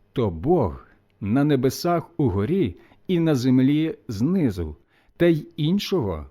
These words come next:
немає, крім нього. Пильнуй же його установи і його заповіді, які заповідую тобі сьогодні, щоб добре було тобі і твоїм синам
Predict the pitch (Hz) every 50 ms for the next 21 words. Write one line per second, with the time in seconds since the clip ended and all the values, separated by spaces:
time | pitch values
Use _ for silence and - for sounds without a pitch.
0 | _ _ - 82 80 85 92 104 139 170 156 110 87 78 71 71 - _ _ _
1 | - - 90 87 95 110 139 160 147 98 73 76 73 71 - _ _ _ _ _
2 | _ _ _ _ _ _ _ _ _ _ _ _ _ _ _ _ _ _ _ _
3 | _ _ - - 127 131 127 127 131 139 170 208 220 202 170 180 175 139 113 92
4 | 104 113 120 - - 131 113 - - - - 78 82 104 156 190 180 123 95 78
5 | 71 - _ _ _ _ _ - 104 80 78 76 90 117 113 120 160 170 165 -
6 | 110 92 87 85 80 - 78 73 71 _ _ _ _ _ _ _ - 104 98 135
7 | 143 135 - 208 226 208 190 220 214 214 185 135 117 123 156 165 190 190 180 170
8 | - 104 92 90 107 117 - 170 165 - 165 156 127 107 90 87 80 76 76 -
9 | _ _ _ _ - - - - - 139 107 87 87 82 107 131 170 175 196 196
10 | 190 185 196 196 190 185 - 185 170 165 165 170 170 165 170 - - - - 180
11 | 170 - 143 131 127 123 131 147 151 139 - - 165 165 175 175 156 110 82 78